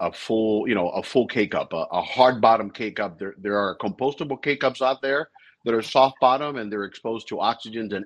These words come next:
ambient air. So if you're a coffee lover like myself, you know that the enemies of coffee is ambient air, uh, heat. So you wanna keep those, uh, coffee grounds fresh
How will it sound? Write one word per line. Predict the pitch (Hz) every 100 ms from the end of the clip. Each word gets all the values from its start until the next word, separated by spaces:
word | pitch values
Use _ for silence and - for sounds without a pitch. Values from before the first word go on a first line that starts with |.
| -
ambient | 98 98 90 104
air. | 104 117 127 _ _ _
So | - 107
if | 98
you're | 143 131
a |
coffee | - 127 120 123
lover | 113 117 117
like | 104 107
myself, | 101 - 120 110 -
you | 101
know | 101 107
that | 101 92 87 _ _ _
the | 92 98
enemies | 101 120 110 104
of | 101 -
coffee | - 98 - 98
is | 90 85
ambient | 104 104 107 98 110
air, | 98 98 95 - _ _ _
uh, | 80 78
heat. | - 120 107 - - _ _ _
So | -
you | 98 110
wanna | 117 113
keep | - 120 95
those, | 104 90 - -
uh, | 92 87 - -
coffee | 123 113 113
grounds | 95 98 92 90
fresh | - - - 113 - - -